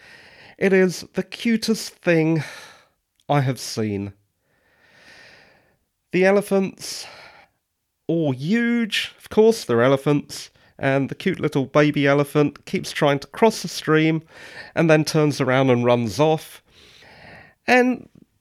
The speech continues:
the adult elephants just let this go on as long as is necessary. They try and very gently guide the baby across the stream,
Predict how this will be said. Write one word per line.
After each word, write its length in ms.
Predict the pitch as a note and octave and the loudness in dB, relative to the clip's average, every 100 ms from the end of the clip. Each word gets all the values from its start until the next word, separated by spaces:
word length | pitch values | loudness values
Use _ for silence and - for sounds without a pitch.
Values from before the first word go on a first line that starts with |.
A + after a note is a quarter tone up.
| _ _ _ | _ _ _
the 120 | C4+ | 0
adult 380 | C4+ B3+ A#3 - | 0 2 -2 2
elephants 560 | A3+ G#3+ - G3+ - - | 2 2 2 -2 -2 -6
just 260 | F#3+ - | -4 -2
let 220 | F3+ - | -6 -4
this 220 | F3 - - | -6 -6 -2
go 360 | E3+ E3 E3+ - | 2 2 2 0
on 360 | D#3+ D#3 D#3+ - - - | 0 2 2 -2 -12 -6
as 180 | D3 D3+ | -4 2
long 260 | E3 D#3+ | 2 4
as 160 | C#3+ C3+ | 2 0
is 180 | B2+ C3+ | -2 0
necessary. 840 | C#3 C3+ C3 - C3+ C3+ C#3 C3+ - - - - - _ | -2 -2 -10 -4 -2 0 0 -4 -10 -20 -20 -20 -20 _
They 220 | G3 G3 | 0 0
try 440 | G3 - G3+ G3+ G3+ | 0 -2 2 2 2
and 260 | G3+ G3 | 0 -6
very 640 | - D#4+ D4+ C#4+ C4+ C4 A#3 | -4 2 4 6 4 0 -2
gently 960 | G3 B3 A#3 A3+ - - E3+ D3 F#3 - _ _ _ _ _ _ - C3+ | -2 -2 0 -2 -6 -2 2 2 -2 -8 _ _ _ _ _ _ -14 -4
guide 500 | F#3 F#3 G3 F#3+ C#3 - - | 2 4 4 2 0 -12 -14
the 120 | - C#3+ | -4 0
baby 520 | C#3 C3 C3 C3 B2+ - | 2 2 2 0 -2 -8
across 420 | A2 - C3 C3 | -12 -4 -2 -2
the 80 | - | -8
stream, 640 | B2 - - G3 G3 G3+ | -8 -6 0 2 2 2